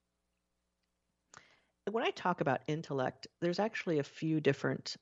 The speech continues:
levels of intellect. There's an intellect of mental status,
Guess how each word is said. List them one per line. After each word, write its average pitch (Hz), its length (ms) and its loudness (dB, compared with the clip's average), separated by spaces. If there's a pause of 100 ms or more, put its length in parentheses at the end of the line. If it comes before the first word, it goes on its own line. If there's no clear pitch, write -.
(140)
levels 127 520 4
of - 100 -4
intellect. 131 640 2
There's 151 220 4
an - 100 -6
intellect 202 480 4
of 139 120 2
mental 127 380 2
status, 170 640 2